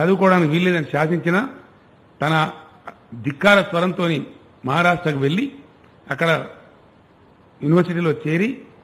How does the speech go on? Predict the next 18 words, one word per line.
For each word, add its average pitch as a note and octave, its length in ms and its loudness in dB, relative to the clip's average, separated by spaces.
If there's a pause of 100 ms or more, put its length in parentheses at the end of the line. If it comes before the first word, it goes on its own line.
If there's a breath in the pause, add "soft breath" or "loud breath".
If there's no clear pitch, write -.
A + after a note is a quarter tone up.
(540)
చదువుకుంటూ F#3+ 760 0 (320)
గొప్ప C3+ 260 -4
చదువులు F3 400 2
చదివినాడు, C3+ 320 -2
అద్భుతమైన E3+ 420 -2
చదువులు C#3+ 280 -2
చదివినాడు. A2+ 320 -6 (800 soft breath)
ఆ D#3 80 2
చదువు F3 380 2
ఒకటే G#3 300 2
కాదు, F#3 260 2
దాంతోపాటు E3+ 560 0
సంస్కారము, D3+ 680 -2
సంస్కృతి, D3+ 560 -6 (580)
విలువలు, D3+ 520 2 (800)
రసజ్ఞత E3 480 0
గొప్పగా D3+ 360 0
పెంపొందించుకున్నాడు. C3+ 720 -2